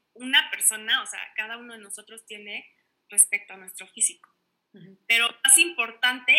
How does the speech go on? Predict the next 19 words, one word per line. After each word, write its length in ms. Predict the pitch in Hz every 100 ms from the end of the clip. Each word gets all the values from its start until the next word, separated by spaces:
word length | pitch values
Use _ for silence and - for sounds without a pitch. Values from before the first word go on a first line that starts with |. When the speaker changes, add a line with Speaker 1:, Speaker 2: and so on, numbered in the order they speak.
| -
Speaker 1:
es 180 | 254 -
el 140 | 277 -
pensamiento 680 | 247 226 220 226 247 247
y 60 | 302
los 180 | 240 226
sentimientos 920 | 214 - 214 226 233 240 233 349 - _ _
que 80 | -
experimentamos 1300 | 226 - - 254 233 233 233 226 226 254 254 285 415 -
como 240 | 226 214
resultado 680 | 208 208 - 208 214 214 226
de 140 | 208
esa 240 | 202 - _ _
percepción, 680 | - - 220 - 254 247 254 _ _
¿no? 120 | 185 233
Speaker 2:
Ujú. 240 | 359 190 180 - - - - - _ _ _ _ -
Speaker 1:
Esta 400 | 294 311 392 392
percepción 680 | 339 - 220 - 233 226 240
se 180 | 254
basa, 340 | 226 220 214